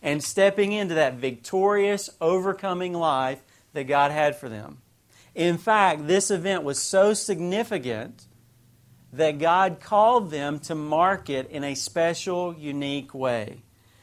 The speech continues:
God called them to lay down some spiritual markers. And that's what we're gonna look at in, uh, in Joshua chapter four. And I wanna start out in verses one through seven. First of all, let's understand, what are we talking about? When we say spiritual markers, what are we talking about, Pastor Robbie? Well, let's look at that,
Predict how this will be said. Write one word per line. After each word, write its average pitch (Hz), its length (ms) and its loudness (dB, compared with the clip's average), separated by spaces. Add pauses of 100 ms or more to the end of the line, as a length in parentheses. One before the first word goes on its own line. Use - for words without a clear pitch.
(220)
God 170 400 4
called 208 440 4
them 139 280 -6
to 143 140 -8
lay 139 300 0
down 139 520 -6
some 123 220 -10
spiritual 139 640 -6
markers. 117 680 -10 (360)
And 120 80 -10
that's 165 180 2
what 196 60 4
we're 190 100 2
gonna 175 80 4
look 170 220 2
at 165 160 2
in, 143 160 -2
uh, 127 320 0
in 135 180 -6
Joshua 156 380 4
chapter 143 340 -2
four. 151 220 -2
And 139 60 0
I - 20 0
wanna 165 100 0
start 220 240 -2
out 202 140 -2
in 160 60 -8
verses 151 420 -4 (320)
one 156 280 -4
through 165 160 -4
seven. 147 360 -2
First 208 220 -4
of - 60 -16
all, 214 100 4
let's 208 160 -2
understand, 180 400 -4
what 202 100 0
are 247 40 -2
we 240 100 -2
talking 180 400 0
about? 117 340 -6 (260)
When 156 100 -4
we 170 80 0
say 214 200 0
spiritual 202 640 0
markers, 143 480 -2
what 147 140 -2
are 175 40 0
we 175 100 -2
talking 151 360 0
about, 110 240 -6
Pastor 107 340 -12
Robbie? 107 280 -8
Well, 135 100 0
let's 160 180 -2
look 156 160 -6
at 139 100 -10
that, 117 300 -2